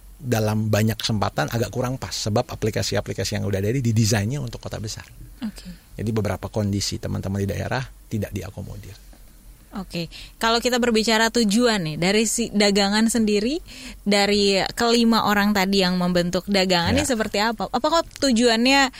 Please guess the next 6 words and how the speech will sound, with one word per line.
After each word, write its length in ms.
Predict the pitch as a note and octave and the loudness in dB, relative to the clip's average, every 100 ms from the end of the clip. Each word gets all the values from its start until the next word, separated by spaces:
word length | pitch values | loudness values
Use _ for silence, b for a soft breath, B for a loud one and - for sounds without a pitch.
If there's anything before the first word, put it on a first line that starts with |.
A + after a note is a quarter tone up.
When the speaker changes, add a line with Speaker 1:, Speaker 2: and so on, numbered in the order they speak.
| B B | B B
Speaker 2:
pertama-tama 640 | G#3+ G#3+ G#3 G#3 G#3 A3+ | -2 0 0 0 2 2
beda-beda, 880 | G#3 F#3+ F#3 F#3+ G3+ A#3+ B3+ C4 B3+ - | 4 2 4 2 4 4 6 6 4 0
terus 480 | - G#3 G#3 - - - - - | -2 0 0 -2 -6 -18 -20 -4
bisa 240 | G3 G3+ | -2 0
menyatukan 800 | F#3+ G3 F3+ - G3+ G3+ G3 G3+ | 0 0 0 0 0 2 2 2
pikiran? 720 | G#3 G3+ A#3+ A#3+ A#3 A#3 A#3+ | -2 0 0 2 2 2 0